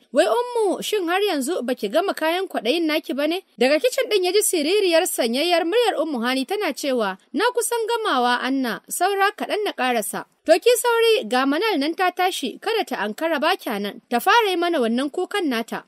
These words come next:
Ummu Hani ta ce, "To Anna." Daga haka Anna ta koma cikin ɗakin ta rufo. Fitowa ya yi, kai tsaye kicin ɗin ya nufa. Ya hango ta, ta gama tsame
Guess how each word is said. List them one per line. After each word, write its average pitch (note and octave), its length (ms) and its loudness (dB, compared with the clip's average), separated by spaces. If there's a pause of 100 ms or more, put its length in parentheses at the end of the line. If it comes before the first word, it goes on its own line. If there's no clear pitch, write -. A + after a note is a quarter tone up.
Ummu B4+ 300 0
Hani F#4 180 2
ta G4 100 -2
ce, B3+ 200 0
"To A4 140 0
Anna." D4+ 340 0 (160)
Daga A#3+ 220 2
haka A4 340 0
Anna A4 220 -2
ta D#4+ 80 -2
koma E4 320 -2
cikin F4 260 -6
ɗakin F4 320 -2
ta D4+ 140 -2
rufo. - 320 -2 (200)
Fitowa A4 460 2
ya D#4 100 2
yi, D4+ 220 0
kai A#4+ 220 0
tsaye D4 340 0
kicin G#4 340 -2
ɗin D#4 160 2
ya C4+ 80 0
nufa. C#4+ 380 -2 (160)
Ya D4+ 120 4
hango A4+ 380 0
ta, E4+ 360 0
ta F#4+ 160 0
gama F#4+ 260 -4
tsame F#4 340 0